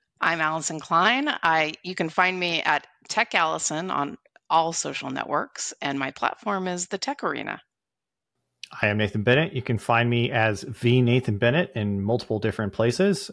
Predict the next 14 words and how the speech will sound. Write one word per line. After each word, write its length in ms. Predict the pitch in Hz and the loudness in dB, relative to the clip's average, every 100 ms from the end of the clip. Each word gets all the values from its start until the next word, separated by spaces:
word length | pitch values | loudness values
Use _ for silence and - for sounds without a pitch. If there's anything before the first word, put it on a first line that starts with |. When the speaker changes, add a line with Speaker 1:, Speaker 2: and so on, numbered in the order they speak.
| - | -4
Speaker 2:
and 320 | 113 113 110 107 | 0 2 2 0
you 80 | |
can 300 | 107 110 104 | 0 0 -2
definitely 400 | 104 185 190 156 | 4 4 4 0
find 240 | 113 147 131 | 2 2 2
me 80 | 117 | 2
podcasting 880 | 135 127 127 120 - 123 113 110 | 2 4 4 2 2 0 2 0
with 240 | 107 107 - | 0 0 0
the 200 | 107 - | -2 2
I 160 | 120 | 2
T 140 | 127 123 | 4 0
Reality 420 | 107 107 104 101 | 2 2 2 0
Podcast. 720 | 101 98 - 92 90 - - - | -2 -4 -4 -6 -6 -10 -16 -6
As 280 | - 110 107 | 0 2 0